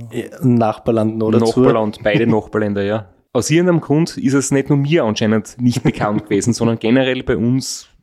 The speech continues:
Speaker 2: ja, haben's nicht viele gekannt und es war mitunter das, wo der Flo und ich sofort gesagt haben, wir wollen unbedingt mit dir über dieses tausend Meilen Rennen sprechen, weil das einfach so eine coole Geschichte ist und vielleicht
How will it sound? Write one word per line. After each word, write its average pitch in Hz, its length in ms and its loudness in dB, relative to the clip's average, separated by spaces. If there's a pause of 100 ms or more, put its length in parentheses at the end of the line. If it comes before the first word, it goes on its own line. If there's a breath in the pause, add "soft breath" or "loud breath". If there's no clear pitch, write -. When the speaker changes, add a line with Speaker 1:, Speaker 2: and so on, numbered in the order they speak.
(120)
Speaker 2:
ja, 110 400 0
haben's 117 240 -2
nicht 139 180 0
viele 139 400 -2 (280 loud breath)
gekannt 123 420 -4
und 120 120 0
es - 360 -6 (220)
war 110 400 2
mitunter 120 560 0 (440 loud breath)
das, 113 220 0
wo 131 60 0
der 120 80 2
Flo 117 220 2
und 123 120 2
ich 127 160 -8
sofort 117 320 -2
gesagt 113 240 -4
haben, 117 380 -2
wir 123 120 -4
wollen 120 140 0
unbedingt 127 540 -2
mit 127 180 -8
dir 131 160 2
über 120 140 -2
dieses 117 280 -10
tausend 101 380 -2
Meilen 110 380 -4
Rennen 110 420 -4
sprechen, 113 560 -2 (400 loud breath)
weil 101 300 -2
das 113 160 -6
einfach 113 220 -4
so 110 180 -2
eine 120 60 -2
coole 123 280 0
Geschichte - 380 -6
ist - 240 -6 (160)
und 104 340 -4
vielleicht - 720 -4